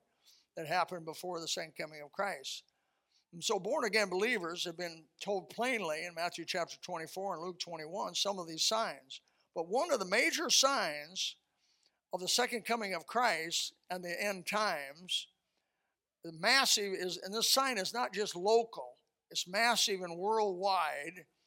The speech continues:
uh, is the sign of Jonah. He says, "As in the days of Jonah, so shall the coming of the Son of Man be." He's talking about second coming. "As in the days of Jonah." What were the days of Jonah? Well,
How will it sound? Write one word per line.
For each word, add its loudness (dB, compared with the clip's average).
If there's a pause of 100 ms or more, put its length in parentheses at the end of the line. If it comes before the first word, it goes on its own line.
(720)
uh, 8
is 4
the -2
sign 6
of -2
Jonah. 0 (1500)
He -2
says, 6
"As 6
in 0
the 0
days 4
of -2
Jonah, 0
so 2
shall 2
the -6
coming -2
of -8
the -10
Son 0
of -6
Man -6
be." -2
He's -2
talking 0
about 0
second -4
coming. -4 (1040)
"As -4
in -4
the -4
days 2
of -6
Jonah." -2
What 2
were -14
the -2
days 2
of -8
Jonah? -2
Well, 2